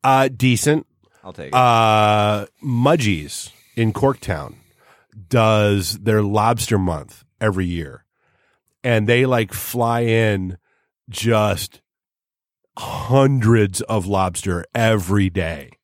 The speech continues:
Speaker 1: from the East Coast. Um, and do, like, they do lobster rolls, they do all kinds, and they're, oh, oh, like, literally the best place
Speaker 2: You
Speaker 1: around
Speaker 2: eat 'em
Speaker 1: here.
Speaker 2: cold or hot?
Speaker 1: Uh,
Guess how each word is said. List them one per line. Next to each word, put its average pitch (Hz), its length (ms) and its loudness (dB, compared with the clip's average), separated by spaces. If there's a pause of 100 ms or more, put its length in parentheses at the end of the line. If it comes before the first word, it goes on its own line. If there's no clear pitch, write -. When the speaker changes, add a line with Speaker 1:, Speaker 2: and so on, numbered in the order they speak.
(520)
Speaker 1:
from 110 280 2
the 101 80 0
East 101 240 -2
Coast. 85 380 -6 (340)
Um, 95 360 0
and 101 300 0
do, 104 380 2
like, 92 300 0
they 95 180 -4
do 95 100 0
lobster 123 500 2
rolls, 113 440 4
they 104 120 0
do 92 200 0
all 101 160 -2
kinds, 107 240 -2
and 101 300 -6
they're, 101 260 -6
oh, 98 300 -10 (360)
oh, - 100 -14
like, 107 200 -10
literally 127 300 2
the 107 100 2
best 107 400 -4
place 107 200 0
Speaker 2:
You 117 100 0
Speaker 1:
around 101 100 2
Speaker 2:
eat 90 40 -2
'em 87 60 -2
Speaker 1:
here. 87 60 -4
Speaker 2:
cold 87 260 -10
or 80 100 -12
hot? 65 280 -16 (360)
Speaker 1:
Uh, 127 680 2